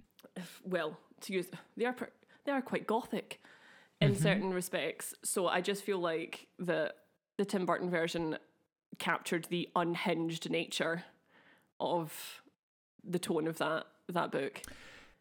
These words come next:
Speaker 2: It would be interesting if somebody did a series of actual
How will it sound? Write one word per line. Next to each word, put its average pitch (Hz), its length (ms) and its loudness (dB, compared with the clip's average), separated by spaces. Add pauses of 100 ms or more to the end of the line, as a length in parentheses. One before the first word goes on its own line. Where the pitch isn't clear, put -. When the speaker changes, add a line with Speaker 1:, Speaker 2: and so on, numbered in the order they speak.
(200)
Speaker 2:
It 208 100 12
would 247 180 6
be 262 200 10
interesting 220 480 8
if 170 180 8
somebody 175 460 10
did 160 520 10
a 165 280 8
series 151 800 6
of 160 200 6
actual 143 880 8